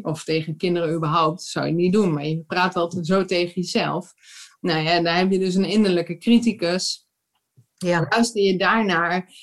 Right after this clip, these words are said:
Speaker 1: hè, die, dat is die stem die de hele tijd maar weer zegt dat je niet goed genoeg bent of dat je maar geen risico's moet nemen of, hè,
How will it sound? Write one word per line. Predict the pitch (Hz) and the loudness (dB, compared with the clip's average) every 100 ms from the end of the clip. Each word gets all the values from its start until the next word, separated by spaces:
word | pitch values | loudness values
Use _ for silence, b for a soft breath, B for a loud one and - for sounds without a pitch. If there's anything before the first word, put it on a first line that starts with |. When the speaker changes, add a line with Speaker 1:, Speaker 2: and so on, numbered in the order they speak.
| B | B
Speaker 1:
hè, | 180 208 | 0 2
die, | 190 170 | 2 0
dat | 175 175 | -2 0
is | 185 | -2
die | 180 | -2
stem | 170 - - 202 196 | -6 -6 -2 2 4
die | 175 | 2
de | 175 | 2
hele | 175 208 220 | 2 4 4
tijd | 202 175 175 | 2 -2 0
maar | 165 165 | -2 -2
weer | 170 | -2
zegt | 165 180 180 | 0 -2 0
dat | 165 175 | -6 -2
je | |
niet | 185 180 | -2 0
goed | 208 202 | -2 -4
genoeg | - 185 180 | 0 0 0
bent | 165 170 165 | -2 -2 -4
of | 156 | -6
dat | 170 | -4
je | 190 | -4
maar | 185 196 | -4 -4
geen | 214 202 | -2 0
risico's | 196 190 - 160 180 | 0 -2 -2 -2 -2
moet | 180 180 | -2 -2
nemen | 165 175 180 | 0 0 0
of, | 131 175 - B B B B B | -2 -6 -8 B B B B B
hè, | 151 180 196 | -4 0 0